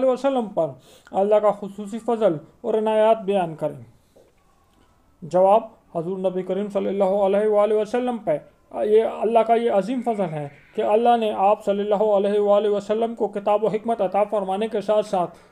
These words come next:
वो तमाम मुफीद उलूम भी बता दिए जो आप नहीं जानते थे, और मुनाफिकीन जो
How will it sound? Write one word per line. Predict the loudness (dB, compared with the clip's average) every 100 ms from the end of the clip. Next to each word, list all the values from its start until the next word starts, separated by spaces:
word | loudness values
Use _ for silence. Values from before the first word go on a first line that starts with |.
| _
वो | -2
तमाम | 0 0 0 -2
मुफीद | -4 -4 -4
उलूम | -2 -2 -4
भी | -4
बता | 0 2 2
दिए | -2 -6 -8 -18 _ -10
जो | -2 2
आप | 4 2
नहीं | -2 -2
जानते | 0 0 -2 -8
थे, | -8 -10 -12 _
और | 0 2
मुनाफिकीन | 2 2 0 -2 -4 -2
जो | 0